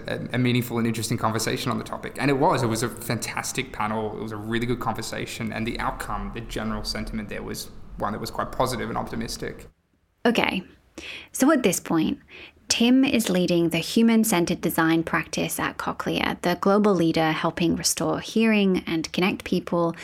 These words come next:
Speaker 2: to the world of sound. He is a cultured meat convert. George has left his job as an inventor and is running Australia's most innovative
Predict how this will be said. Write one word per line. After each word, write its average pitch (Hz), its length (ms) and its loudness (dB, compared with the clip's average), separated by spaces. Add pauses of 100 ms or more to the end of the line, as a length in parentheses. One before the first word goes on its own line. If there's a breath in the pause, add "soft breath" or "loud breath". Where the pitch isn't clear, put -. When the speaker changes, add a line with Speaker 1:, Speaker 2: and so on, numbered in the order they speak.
(100)
Speaker 2:
to - 100 -6
the 208 80 2
world 160 240 4
of 160 100 -2
sound. - 600 0 (440 loud breath)
He 269 320 4
is 196 140 4
a 175 60 0
cultured 202 540 0
meat 170 360 2
convert. - 800 0 (640 loud breath)
George 240 500 6
has 190 200 2
left 208 280 2
his 185 160 0
job 165 400 2
as - 120 0
an 170 80 4
inventor 220 640 4 (340 loud breath)
and 196 100 6
is 185 100 4
running 226 340 6
Australia's 170 640 2
most 165 340 2
innovative 208 680 4